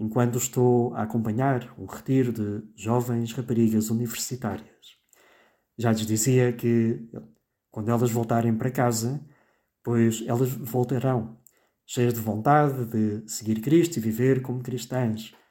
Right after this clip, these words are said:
no seu dia-a-dia, no seu trabalho, amizades, diversões, em casa.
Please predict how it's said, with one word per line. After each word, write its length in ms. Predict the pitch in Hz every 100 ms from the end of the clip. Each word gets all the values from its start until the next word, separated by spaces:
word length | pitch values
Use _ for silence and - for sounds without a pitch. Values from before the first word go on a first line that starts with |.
| _
no 80 | 113
seu 200 | 107 113
dia-a-dia, 640 | 110 113 120 117 107 - -
no 60 | 104
seu 100 | 110
trabalho, 540 | - 135 143 139 - -
amizades, 680 | 107 98 131 139 127 - -
diversões, 960 | 107 95 - - 120 120 110 110 - _ _ _ _ _ _ _ _ _ _
em 100 | -
casa. 600 | 110 117 113 107 104 95